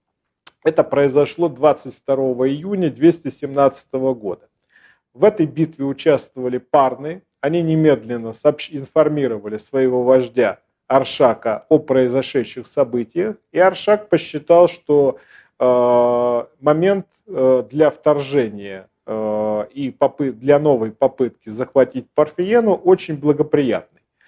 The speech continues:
И он действительно вторгся снова в сатрапию, овладел ею, и, а также овладел значительной частью Геркании. Именно к этим годам относится, э, создание,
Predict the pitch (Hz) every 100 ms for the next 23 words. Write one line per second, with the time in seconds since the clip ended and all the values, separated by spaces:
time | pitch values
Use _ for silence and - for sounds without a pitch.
0 | - _ _ 214 247 208 214 - 170 135
1 | 139 131 127 123 117 - 131 117 _ 180
2 | 139 - _ 113 107 _ _ _ 156 139
3 | 113 110 - 156 151 143 131 131 175 196
4 | 208 - 139 156 147 127 139 127 139 175
5 | 185 214 214 _ _ _ 202 226 185 165
6 | 156 190 196 160 156 139 147 143 160 185
7 | 143 139 - 147 139 135 127 147 131 _
8 | 123 127 147 - 95 80 _ _ _ _
9 | _ _ _ _ - 233 226 208 208 185
10 | 156 156 147 165 170 220 233 233 160 147
11 | 175 190 185 156 - 160 147 147 - -
12 | 147 135 - 170 135 156 139 120 120 120
13 | 113